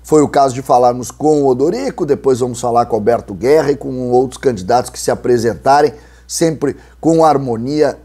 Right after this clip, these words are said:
A ideia é: vamos tentar transformar a eleição do Grêmio numa discussão de ideias e não numa guerra, como em determinado momento nós construímos aí no passado. Então, essa é a iniciativa, começou assim,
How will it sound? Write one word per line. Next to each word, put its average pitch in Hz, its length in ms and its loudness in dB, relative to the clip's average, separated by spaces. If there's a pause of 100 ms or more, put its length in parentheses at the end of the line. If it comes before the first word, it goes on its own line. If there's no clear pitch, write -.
(140)
A 135 120 0
ideia 147 440 4
é: 127 260 -2 (520)
vamos 147 420 0
tentar 127 480 -4
transformar 113 600 -6
a 110 40 2
eleição 107 380 -4
do 107 80 -4
Grêmio 147 340 2
numa 139 220 -6
discussão 135 340 -6
de 131 140 -4
ideias 113 640 0 (300)
e 135 100 -4
não 135 380 -2 (200)
numa 151 320 0
guerra, 127 540 0 (240)
como 139 220 -4
em 143 80 -8
determinado 120 680 -2
momento 120 400 -6
nós 123 380 -4 (400)
construímos 127 760 -2
aí 107 160 0
no 120 120 -2
passado. 120 500 0
Então, 156 260 2 (640)
essa 165 380 2
é 143 160 2
a 143 40 2
iniciativa, 151 760 -6
começou 147 500 -2
assim, 170 540 -4